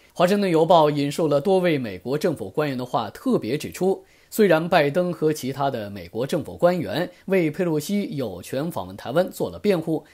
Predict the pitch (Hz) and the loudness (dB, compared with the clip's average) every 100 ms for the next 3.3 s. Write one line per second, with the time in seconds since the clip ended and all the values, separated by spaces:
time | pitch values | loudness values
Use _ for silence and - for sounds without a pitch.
0 | - - 175 147 131 151 151 135 147 151 | -10 -4 -2 -2 0 2 2 0 0 0
1 | 139 104 135 - 139 185 156 - 156 131 | 0 -6 -8 -4 -2 -2 -4 -2 -2 -2
2 | 151 131 - 147 87 - 120 151 160 196 | -4 -4 -4 -6 -8 -10 -4 -2 -2 -4
3 | - 95 - | -4 -6 -8